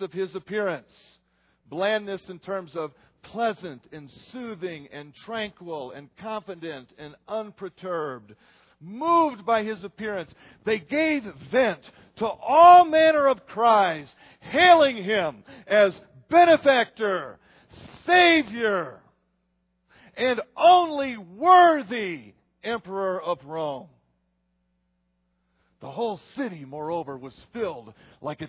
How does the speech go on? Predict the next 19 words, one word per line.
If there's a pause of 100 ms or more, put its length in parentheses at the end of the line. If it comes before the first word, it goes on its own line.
(100)
temple (320)
with (120)
garlands (640)
and
incense. (3500)
So
ends (100)
Josephus's (100)
account (800)
of
Vespasian
coming
to
Rome.
And (1080)
those (120)
first
century
Thessalonians,